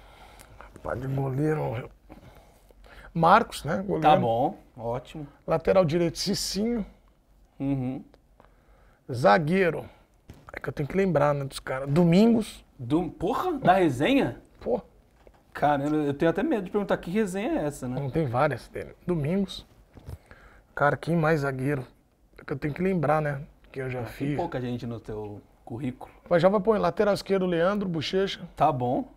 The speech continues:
Speaker 2: Mais que o Júnior?
Speaker 1: Mas, é, o Júnior é maravilhoso,
Speaker 2: É.
Speaker 1: né?
Speaker 2: Mas Leandro bem, bem, bem.
Speaker 1: Leandro, aí vou formar o meio, vou, vou falar o volante aí que você
Speaker 2: Tá.
Speaker 1: pode pôr, que é o Amaral, né?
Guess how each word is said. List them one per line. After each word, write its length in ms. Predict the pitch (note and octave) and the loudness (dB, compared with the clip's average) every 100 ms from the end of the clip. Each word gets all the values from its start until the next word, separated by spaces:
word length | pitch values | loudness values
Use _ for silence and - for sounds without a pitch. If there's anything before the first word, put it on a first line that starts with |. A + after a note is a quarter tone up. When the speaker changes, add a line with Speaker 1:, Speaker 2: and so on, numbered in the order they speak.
| _ _ | _ _
Speaker 2:
Mais 240 | C#3 F3+ | 4 4
que 80 | F#3+ | 4
o 60 | D#3+ | -2
Júnior? 320 | E3 C#4 D#3+ - - | 0 0 0 -6 -10
Speaker 1:
Mas, 280 | C3+ B2 - | -8 -8 -4
é, 200 | A#3 G#3 | 0 2
o 80 | B2 | 2
Júnior 300 | A#2+ B2 C3 | -2 -4 -2
é 60 | |
maravilhoso, 480 | C#3+ E3 G#3 A3 A#2+ | -2 0 0 0 0
Speaker 2:
É. 80 | A2 | -4
Speaker 1:
né? 160 | G#2+ - - - _ _ - - | -8 -16 -20 -20 _ _ -20 -10
Speaker 2:
Mas 140 | B2+ B2 | -4 -2
Leandro 220 | B2 C#4 | -2 -2
bem, 220 | G#3+ A3 | -4 -4
bem, 220 | E3+ F#3 | -6 -6
bem. 160 | D#3+ - | -8 -2
Speaker 1:
Leandro, 300 | G3 D#3+ C3 - | 0 0 -6 -10
aí 300 | E3+ G3 A3 D#3+ - - | -4 -2 -4 -8 -14 -6
vou 120 | F#3 F#3+ | -2 0
formar 260 | G#3+ G3+ | 2 2
o 40 | G#3 | 2
meio, 320 | G3 F3 D#3+ | 2 0 0
vou, 180 | E3 E3+ | 0 2
vou 140 | F3+ | 0
falar 200 | E3+ G3 | 2 4
o 40 | F3 | 4
volante 440 | E3+ D#3+ E3 C3+ | 2 2 0 -2
aí 80 | D#3 | -4
que 60 | - | -4
você 80 | C#3+ | 4
Speaker 2:
Tá. 220 | - D3 A#2 | 10 10 10
Speaker 1:
pode 40 | |
pôr, 160 | F3 F3 | 2 -2
que 100 | E3 | -2
é 20 | |
o 40 | |
Amaral, 440 | D3+ D3+ D3+ D3+ G3+ | 0 0 0 0 0
né? 180 | F#3+ | -2